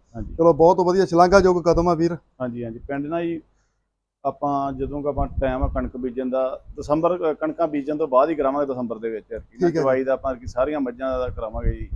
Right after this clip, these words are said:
Speaker 1: ਨੀਲੀ ਰਾਵੀ ਦਾ ਵੱਖਰਾ ਕਰਾਵਾਂਗੇ, ਮੋਹਰਾ ਦਾ ਵੱਖਰਾ ਕਰਾਵਾਂਗੇ।
Speaker 2: ਠੀਕ ਹੈ ਜੀ।
Speaker 1: ਹਾਂਜੀ, ਹਾਂਜੀ।
Speaker 2: ਆਪਣੇ ਪਿੰਡ ਪੱਧਰ ਤੇ ਹੋਊਗਾ ਜੀ ਉਹ?
Speaker 1: ਹਾਂਜੀ, ਹਾਂਜੀ, ਹਾਂਜੀ। ਜ਼ਿਲ੍ਹੇ, ਆਪਾਂ ਜ਼ਿਲ੍ਹੇ ਦਾ ਹੀ ਕਰਾਵਾਂਗੇ। ਮ-, ਅਮਲ ਪੰਜਾਂ ਜ਼ਿਲ੍ਹਿਆਂ ਦਾ ਰੱਖਾਂਗੇ ਜਿਹੜੇ ਲਾਗੇ ਲਾਗੇ ਆਪਣੇ ਪੈਂਦੇ, ਅੰਮ੍ਰਿਤਸਰ।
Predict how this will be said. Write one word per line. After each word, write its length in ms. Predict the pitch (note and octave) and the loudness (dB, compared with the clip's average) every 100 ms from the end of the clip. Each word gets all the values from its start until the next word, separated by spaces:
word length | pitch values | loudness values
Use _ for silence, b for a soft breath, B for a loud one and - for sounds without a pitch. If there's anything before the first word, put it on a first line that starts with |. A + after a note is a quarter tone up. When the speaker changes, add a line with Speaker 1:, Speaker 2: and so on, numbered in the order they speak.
| B2+ | -6
Speaker 1:
ਨੀਲੀ 260 | B2+ A#2+ | -6 -4
ਰਾਵੀ 200 | A#2+ A#2+ | -4 -2
ਦਾ 80 | A#2+ | -4
ਵੱਖਰਾ 300 | A2+ - C3 | -6 -4 -4
ਕਰਾਵਾਂਗੇ, 320 | A#2 A#2 A#2+ | -2 -4 -6
ਮੋਹਰਾ 240 | A#2 A2 A#2+ | -8 -4 -2
ਦਾ 80 | |
ਵੱਖਰਾ 280 | A2+ - A#2 | -2 -6 -8
ਕਰਾਵਾਂਗੇ। 340 | A2 G2+ G#2 _ - | -8 -10 -18 _ -6
Speaker 2:
ਠੀਕ 240 | D#3 D3 | -4 -4
ਹੈ 80 | C#3 | -6
ਜੀ। 160 | A#2+ A#2+ | -8 -10
Speaker 1:
ਹਾਂਜੀ, 220 | A2+ G#2 | -10 -10
ਹਾਂਜੀ। 120 | G2+ - _ _ | -14 -20 _ _
Speaker 2:
ਆਪਣੇ 220 | D3+ F#3+ | -2 0
ਪਿੰਡ 200 | F#3+ F#3+ | 0 0
ਪੱਧਰ 280 | F#3 G#3+ A3 | 2 2 4
ਤੇ 100 | G#3+ | 6
ਹੋਊਗਾ 220 | G#3 E3+ | 4 4
ਜੀ 140 | E3 E3 | 0 -2
ਉਹ? 60 | D3 | -2
Speaker 1:
ਹਾਂਜੀ, 220 | C3+ B2+ B2+ | -2 -2 -4
ਹਾਂਜੀ, 220 | A2 A2+ | -6 -8
ਹਾਂਜੀ। 120 | A2+ | -6
ਜ਼ਿਲ੍ਹੇ, 240 | A#2+ D3+ | -2 0
ਆਪਾਂ 240 | E3 D#3+ E3+ | 2 0 0
ਜ਼ਿਲ੍ਹੇ 200 | D3 F#3+ | 0 2
ਦਾ 80 | G#3 | 2
ਹੀ 60 | |
ਕਰਾਵਾਂਗੇ। 420 | F3 D3+ E3 E3 D#3 | 2 0 0 -2 0
ਮ-, 260 | F#3 F3 F3+ | 2 6 6
ਅਮਲ 400 | F3+ G3 G3 F#3+ - _ _ _ | 4 2 2 -2 -6 _ _ _
ਪੰਜਾਂ 240 | E3+ F3 | 0 2
ਜ਼ਿਲ੍ਹਿਆਂ 200 | F3+ F3+ | 2 4
ਦਾ 100 | F#3 | 4
ਰੱਖਾਂਗੇ 280 | D3+ D3 D3+ | 2 0 0
ਜਿਹੜੇ 180 | D#3 D3+ | 0 2
ਲਾਗੇ 200 | C#3+ C3 | 2 2
ਲਾਗੇ 200 | C3 C3 | 0 0
ਆਪਣੇ 200 | C3 C3 | -2 -2
ਪੈਂਦੇ, 260 | B2+ C3 C3+ | -4 -4 -4
ਅੰਮ੍ਰਿਤਸਰ। 580 | B2+ B2+ B2 B2+ B2+ | -4 -4 0 2 0